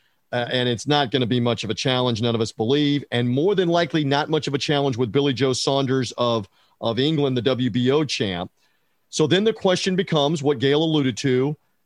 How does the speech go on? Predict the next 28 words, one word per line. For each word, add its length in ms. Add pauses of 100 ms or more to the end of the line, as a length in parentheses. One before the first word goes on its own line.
(140)
is 220
Plant 560
the 100
guy 380
maybe 380
this 240
fall? 280
So 120
let's 120
put 120
it 80
this 200
way, 140
Marquise, 640
is 160
Plant 560
better 280
off 280
waiting 340
for 80
that 220
lottery 260
ticket 340
you 60
guys 260
are 60
talking 320
about, 320